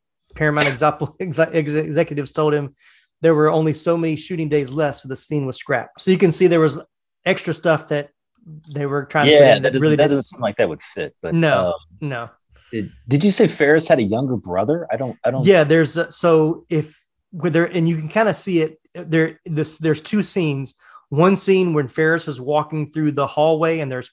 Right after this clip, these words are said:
Speaker 1: pictures on the wall. There's a, there's a family photo where you can see a bigger family. And then also in the dad's office, in one of the pictures behind his desk,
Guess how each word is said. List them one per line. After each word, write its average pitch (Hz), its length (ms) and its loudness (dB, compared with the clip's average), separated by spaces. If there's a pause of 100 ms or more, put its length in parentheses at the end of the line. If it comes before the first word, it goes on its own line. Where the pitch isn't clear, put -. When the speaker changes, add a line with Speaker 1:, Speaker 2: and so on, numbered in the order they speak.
Speaker 1:
pictures 165 420 -2
on 139 220 -6
the 135 80 -6
wall. 156 500 0 (440)
There's 156 180 2
a, 147 160 2
there's 147 240 -2
a 135 60 -4
family 156 360 -2
photo 151 440 0
where 135 140 -6
you 139 120 -8
can 139 160 -8
see 147 180 -4
a 139 60 -2
bigger 131 260 -4
family. 123 560 -4 (360)
And 143 100 -2
then 147 100 0
also 156 440 2
in 151 80 2
the 139 80 -2
dad's 139 400 -2
office, 151 680 -2 (100)
in 143 200 -4
one 151 140 2
of 143 80 0
the 139 60 -2
pictures 151 440 -4
behind 143 400 0
his 123 140 -8
desk, 143 440 -4